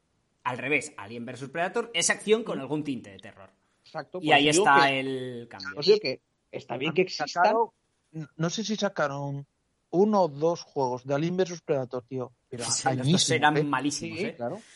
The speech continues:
Speaker 3: No, tío, a mí me
Speaker 2: No, no
Speaker 3: encantó.
Speaker 2: lo son.
Speaker 1: Que
Speaker 2: ¿Cómo
Speaker 1: son
Speaker 2: que no?
Speaker 1: malísimos,
Speaker 2: No lo
Speaker 1: tío.
Speaker 2: son,
Speaker 1: Pero que eran
Speaker 2: te aseguro, no son
Speaker 1: horribles,
Speaker 2: malísimos.
Speaker 1: horribles. Que los jugué yo, tío. Eran,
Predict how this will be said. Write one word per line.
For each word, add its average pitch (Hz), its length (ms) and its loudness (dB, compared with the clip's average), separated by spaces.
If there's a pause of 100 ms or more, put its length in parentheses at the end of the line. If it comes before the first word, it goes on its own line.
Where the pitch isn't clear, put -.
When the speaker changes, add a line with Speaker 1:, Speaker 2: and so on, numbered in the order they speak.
(160)
Speaker 3:
No, 190 300 8
tío, 254 200 6
a 240 40 0
mí 196 100 -6
me 175 40 -6
Speaker 2:
No, 208 60 2
no 247 60 4
Speaker 3:
encantó. 247 160 4
Speaker 2:
lo 254 60 4
son. 254 200 -6
Speaker 1:
Que - 60 -12 (220)
Speaker 2:
¿Cómo 269 160 -2
Speaker 1:
son - 20 -4
Speaker 2:
que - 100 8
no? 180 60 6
Speaker 1:
malísimos, 185 760 2
Speaker 2:
No 196 100 -4
lo 320 120 -4
Speaker 1:
tío. - 120 -4
Speaker 2:
son, 254 200 -4
Speaker 1:
Pero 120 160 -8
que 160 80 -4
eran 190 140 6
Speaker 2:
te 233 60 6
aseguro, 214 240 4
no - 20 2
son 180 80 2
Speaker 1:
horribles, 143 200 -2
Speaker 2:
malísimos. 175 380 -2
Speaker 1:
horribles. 143 760 4
Que - 180 -14 (100)
los 135 120 -10
jugué 156 280 -4
yo, 156 200 -4
tío. 139 220 -6
Eran, 123 40 -10